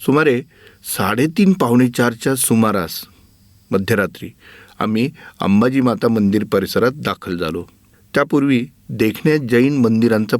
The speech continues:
परिसर लागला. तिथंच उजवीकडे एक फसवी वाट होती. मात्र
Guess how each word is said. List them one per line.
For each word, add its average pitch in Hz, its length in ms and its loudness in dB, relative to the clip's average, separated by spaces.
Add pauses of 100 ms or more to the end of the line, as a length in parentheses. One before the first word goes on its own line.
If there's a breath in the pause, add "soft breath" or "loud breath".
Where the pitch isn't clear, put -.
परिसर 95 340 -2
लागला. 80 380 -4 (1080 soft breath)
तिथंच 131 420 0 (460 soft breath)
उजवीकडे 131 560 2
एक 139 220 -6 (160)
फसवी 139 320 0
वाट 113 240 2
होती. 82 320 -12 (420 soft breath)
मात्र 127 300 0